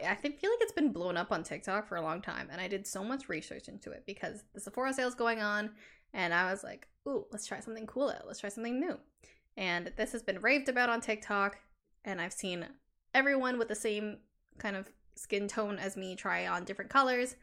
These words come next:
I chose the one I liked, and then as soon as I saw a different review, and they were like, "Actually, the color you chose, Maggie, is not that great. Here's another one." And I tried to go buy it, and it sold out everywhere.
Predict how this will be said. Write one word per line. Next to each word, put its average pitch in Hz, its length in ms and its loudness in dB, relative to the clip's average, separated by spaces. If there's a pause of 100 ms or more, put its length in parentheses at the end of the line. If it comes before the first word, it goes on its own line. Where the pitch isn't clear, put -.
(320)
I 233 80 -2
chose 294 220 4
the 285 60 0
one 269 140 2
I 247 100 2
liked, 220 380 -2 (320)
and 214 180 2
then 214 200 4 (220)
as 220 180 2
soon 262 240 2
as 240 120 2
I 214 100 4
saw 196 320 2
a 196 60 -2
different 196 320 -4
review, 175 340 -8 (340)
and 170 260 -4
they 208 120 4
were 196 100 4
like, 180 280 -2
"Actually, 240 280 4
the 202 80 -6
color 247 280 2
you 254 160 2
chose, 185 280 -2
Maggie, 175 380 -8
is - 140 -4
not 254 160 2
that 214 180 4
great. - 260 2
Here's 240 240 2
another 220 320 4
one." 101 240 -8 (360)
And 185 120 2
I 170 140 0
tried 190 240 0
to 202 60 -10
go 170 400 0 (580)
buy 240 200 6
it, 233 240 2
and 202 160 0
it 165 200 -6
sold 214 260 6
out 180 120 6
everywhere. 165 460 -6